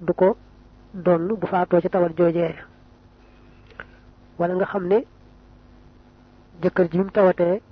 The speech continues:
te ragal la faatu, dafa waxtaan ak soxnaam, tànnloo ne ko, "Seetal, bu la neexee nga toog di sama soxna, bu la neexee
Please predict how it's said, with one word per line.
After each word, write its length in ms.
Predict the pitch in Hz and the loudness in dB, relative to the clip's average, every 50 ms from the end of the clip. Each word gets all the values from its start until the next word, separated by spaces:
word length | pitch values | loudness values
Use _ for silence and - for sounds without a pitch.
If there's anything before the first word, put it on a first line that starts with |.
| - - _ - - - _ _ - _ - - - - - - - - - - - - - - | -20 -20 _ -20 -20 -20 _ _ -20 _ -20 -20 -20 -20 -20 -20 -20 -20 -20 -20 -20 -20 -12 -4
te 80 | - 196 | 0 2
ragal 200 | 196 180 190 185 | 2 4 4 2
la 100 | 175 185 214 _ - - _ - - - - - | 2 0 -2 _ -14 -20 _ -20 -20 -18 -10 -4
faatu, 340 | - 185 180 - - 220 262 - - - - - - - - - - - - - _ _ _ _ - _ - - - - - - - | -4 -2 -2 2 0 0 0 -2 -16 -20 -20 -20 -20 -20 -20 -20 -20 -20 -20 -20 _ _ _ _ -20 _ -20 -20 -20 -20 -18 -10 -6
dafa 180 | - - - 190 | -4 0 2 2
waxtaan 360 | 175 - - 196 190 185 180 | 2 2 0 -2 0 0 0
ak 60 | 175 | 0
soxnaam, 460 | - 208 185 185 185 170 170 190 214 - - - - - | 0 0 0 0 -2 -2 -2 -4 -6 -14 -20 -20 -12 -4
tànnloo 360 | - 190 185 185 180 175 175 175 | -2 -2 0 2 2 2 2 2
ne 100 | 175 175 | 2 0
ko, 140 | - 175 | 0 -2
"Seetal, 440 | - - - 180 180 - - 202 185 | -2 0 0 -2 0 2 2 2 2
bu 100 | 160 170 | 2 2
la 120 | 180 185 185 | 2 2 2
neexee 340 | 185 185 185 - - 180 | 2 0 0 0 -2 -4
nga 120 | 170 170 185 | -2 -4 -4
toog 280 | - - 208 190 180 | 0 4 4 4 4
di 80 | 175 180 | 2 -2
sama 180 | 180 196 185 175 | -2 0 0 0
soxna, 320 | - 190 180 180 180 196 247 _ _ - - | 0 0 -2 -2 -6 -10 -10 _ _ -8 -4
bu 60 | 170 | 0
la 100 | 180 190 | 0 0
neexee 460 | 185 185 185 175 - 180 180 190 220 | 2 0 0 0 0 0 0 0 -2